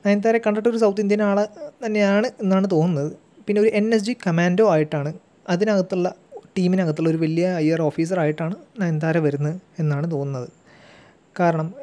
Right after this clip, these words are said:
ഏഹ്, ഷാറൂഖ് ഖാനെയൊക്കെ ഫൈറ്റ് ചെയ്യുന്നതും കാര്യങ്ങളും ഒക്കെ ചെയ്യുമ്പോൾ മെട്രോ സ്റ്റേഷൻ്റെ അവിടെ വെച്ചിട്ട് നമുക്ക് കാണാം ഷ-, ഒരു ഷൂട്ട് ഔട്ടിൽ ഷാറൂഖ് ഖാൻ്റെ ആ ഒരു എൻ എസ് ജി ടീമിൽ പെട്ട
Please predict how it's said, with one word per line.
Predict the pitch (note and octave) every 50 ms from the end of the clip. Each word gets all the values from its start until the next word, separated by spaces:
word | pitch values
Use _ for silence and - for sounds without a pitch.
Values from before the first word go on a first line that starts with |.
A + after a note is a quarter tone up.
| - - G3+ F#3+
ഏഹ്, | E3+ E3 E3+ E3 -
ഷാറൂഖ് | F3 D#3+ D#3 D#3 D3+
ഖാനെയൊക്കെ | D#3+ D3 D3+ D3 D#3 - D#3
ഫൈറ്റ് | D3+ C#3+ - -
ചെയ്യുന്നതും | D#3+ D#3 C#3+ C#3+ D3 D3 C3+ B2+ -
കാര്യങ്ങളും | D3 C#3+ C#3+ D3 D3 D3 D3+ C#3+ C#3 C#3
ഒക്കെ | - F3 D3+ -
ചെയ്യുമ്പോൾ | D#3+ C#3+ C#3 C3+ C3+ D3 D3+ -
മെട്രോ | - _ _ - - E3+ D3+
സ്റ്റേഷൻ്റെ | - D#3+ D3+ D3 D#3 D#3 D3+ D3+
അവിടെ | C#3+ C#3+
വെച്ചിട്ട് | C#3 C#3 C#3 C#3+ C#3
നമുക്ക് | C#3 C3+ C#3 -
കാണാം | C#3 C3+ C3+ C3+ C3 C#3 D3
ഷ-, | - - D#3
ഒരു | E3 D3 -
ഷൂട്ട് | - C#3+ C#3 - C#3
ഔട്ടിൽ | C3+ C3 C3+ C#3 D3 D3 -
ഷാറൂഖ് | - D3 C#3+ C#3+ C#3 -
ഖാൻ്റെ | D3 C#3 C#3 C#3 C#3 C#3+ D#3+ - - - - - - - - - - F#3+
ആ | D#3 D3
ഒരു | D3 D3 D3+ D#3 D3+
എൻ | D3+ D#3 D3+
എസ് | D3 D3
ജി | E3 D#3+ D3+
ടീമിൽ | C#3 C3 C#3 C3+ -
പെട്ട | C3+